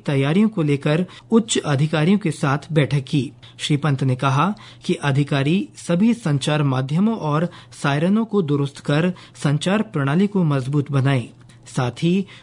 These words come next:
पूर्व में आयोजित प्रथम mock drill से मिले अनुभवों के आधार पर अधिकारी स्वयं को war situation से निपटने के लिए और अधिक सक्षम बनाएं।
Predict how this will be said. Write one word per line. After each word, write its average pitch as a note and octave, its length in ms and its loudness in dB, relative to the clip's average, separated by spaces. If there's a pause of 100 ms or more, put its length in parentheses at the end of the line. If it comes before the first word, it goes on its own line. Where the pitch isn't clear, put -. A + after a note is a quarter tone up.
(160)
पूर्व A3+ 300 0
में G#3+ 260 0
आयोजित C3+ 500 0 (140)
प्रथम G#3 300 0
mock C#3+ 300 0
drill D#3 220 0
से G3+ 180 -2
मिले E3 300 2 (180)
अनुभवों C#3+ 500 2
के G3+ 140 0
आधार C#3+ 320 0
पर D#3+ 280 0 (420)
अधिकारी C#3+ 600 0 (260)
स्वयं G#3+ 380 0
को F#3+ 240 0
war D#3 340 0
situation D#3+ 600 0
से G#3 180 0
निपटने F3 560 2
के E3 140 2
लिए D3 320 2 (340)
और G#3+ 300 4
अधिक D#3 300 2
सक्षम D3+ 420 0
बनाएं। C3 380 0